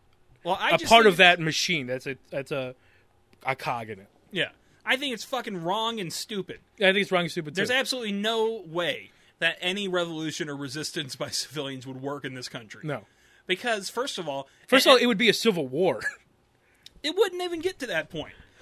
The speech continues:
Speaker 1: You would have no support for it. Because in America, when people take their fucking guns out and do shit, they're con-, they're called fucking terrorists.
Speaker 2: <laughs> Yeah.
Speaker 1: And, um, we have a civil government. And the closest we got to was the fucking, fucking January sixth Capitol riot where they fucking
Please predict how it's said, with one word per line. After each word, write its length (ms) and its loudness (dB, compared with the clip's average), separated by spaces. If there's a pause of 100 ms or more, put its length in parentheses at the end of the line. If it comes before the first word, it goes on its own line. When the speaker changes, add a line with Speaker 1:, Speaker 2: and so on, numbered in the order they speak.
(200)
Speaker 1:
You 120 -6
would 100 -2
have 180 0
no 100 -2
support 420 -6
for 320 -10
it. 80 -20 (320)
Because 300 -2
in 120 -6
America, 540 -4
when 180 -8
people 260 -10
take 220 -6
their 100 -10
fucking 300 -10
guns 240 -6
out 100 -2
and 80 -10
do 140 -8
shit, 260 -8
they're 120 -8
con-, 220 -14
they're 160 -14
called 320 -20
fucking 260 -10
terrorists. 560 -6 (200)
Speaker 2:
<laughs> 200 -16
Yeah. 160 -4
Speaker 1:
And, 260 -2
um, 440 -8 (240)
we 140 -4
have 140 0
a 40 -8
civil 300 -4
government. 420 -4
And 80 -6
the 60 -4
closest 400 -2
we 120 -12
got 220 -8
to 140 -18
was 160 -10
the 80 -12
fucking, 380 -8 (540)
fucking 340 -14
January 580 -6
sixth 380 -2
Capitol 460 -4
riot 360 -2 (260)
where 120 -4
they 200 -2
fucking 640 -8